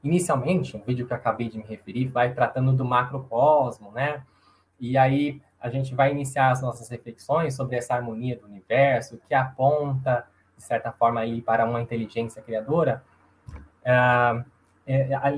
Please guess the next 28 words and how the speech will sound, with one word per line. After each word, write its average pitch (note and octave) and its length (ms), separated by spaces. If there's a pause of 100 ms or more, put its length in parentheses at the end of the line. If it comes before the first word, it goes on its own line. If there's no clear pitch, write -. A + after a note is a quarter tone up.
esse C3+ 220
livro C#3+ 220
vai D#3 140
trazendo D3 360
as C#3+ 100
reflexões C#3+ 520
do C#3+ 60
macrocosmo, C3 680
que - 80
seria C3 280
esse C3+ 200
universo, C3 920
né, C3 140
as C3 160
coisas C3 320
grandes, D3 580
planetas, A#2+ 960 (320)
estrelas, A#2+ 720
galáxias, B2 840 (440)
e F3+ 100
também E3 560
trago C#3+ 380
aqui C3 280
neste, B2 640 (400)
ah, A2 320
nesta A2+ 380
nossa... G#2+ 400
Ah, G#2+ 680